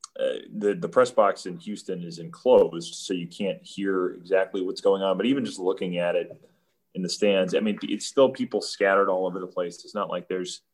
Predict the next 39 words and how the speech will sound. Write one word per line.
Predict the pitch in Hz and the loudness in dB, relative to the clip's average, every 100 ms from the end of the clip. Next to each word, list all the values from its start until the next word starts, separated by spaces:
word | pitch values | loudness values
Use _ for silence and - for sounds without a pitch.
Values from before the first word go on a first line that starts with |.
| _ _ _ | _ _ _
anybody | - 104 95 95 | -6 -4 0 0
that's | 90 87 - | -2 -6 -4
kind | 95 | -4
of | 87 - | -4 -6
playing | 98 95 90 | -4 -2 0
off | 92 90 | 0 -2
of | 90 | -4
one | 92 90 | -2 -2
another | 87 87 87 | -2 -4 -4
in | |
terms | 85 92 82 | -6 -8 -8
of | |
the | 82 | -10
noise | 80 82 90 87 | -6 -2 -2 -2
that | 90 | -4
you | 87 85 85 85 - | -4 -2 -2 -4 -8
are | - | -6
trying | - 92 | 2 2
to | 87 | 2
make | 85 90 87 | -2 -2 -4
and, | 82 82 - _ _ _ _ _ _ - | -8 -8 -20 _ _ _ _ _ _ -6
and, | 82 82 80 82 | -4 -2 -2 0
uh, | 80 78 76 _ _ _ - | 2 0 -4 _ _ _ -4
it's | 69 - | -4 -4
trying | - - 110 | -4 2 4
to | 98 | 4
get | 107 - | 0 0
things | 101 90 | -2 0
going | 101 101 98 95 98 85 | 4 4 2 -4 -8 -10
as | 87 | -10
a | |
crowd. | - 120 - 113 | 2 6 6 4
And, | |
and | 101 120 131 | 0 -6 -2
the | |
other | 135 185 | -2 -2
thing | - 123 110 | -4 -6 -6
is | 101 | -8
that | 107 | -8